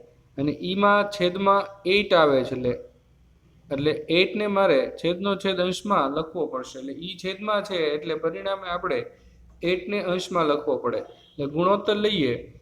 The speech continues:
એટલે ઋણ નિશાની, ઈ સ્ક્વેર, પાઈ, epsilon zero અને R કેન્સલ થઈ જશે અને eight by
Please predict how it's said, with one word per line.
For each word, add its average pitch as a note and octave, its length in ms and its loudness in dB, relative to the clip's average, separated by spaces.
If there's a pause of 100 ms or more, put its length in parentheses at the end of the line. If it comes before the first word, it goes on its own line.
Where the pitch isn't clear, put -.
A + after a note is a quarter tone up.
(160)
એટલે D#3 180 2
ઋણ D#3+ 180 2
નિશાની, G#3 600 0 (400)
ઈ F3+ 140 -4
સ્ક્વેર, G3 520 -2 (220)
પાઈ, F#3+ 520 0 (380)
epsilon G3 580 -2
zero G3+ 140 0 (100)
અને F#3 160 -2
R F3+ 280 2
કેન્સલ G3+ 400 -2
થઈ D3+ 160 -8
જશે C3 380 -8 (640)
અને D#3+ 380 0
eight F#3 260 0
by G3+ 140 2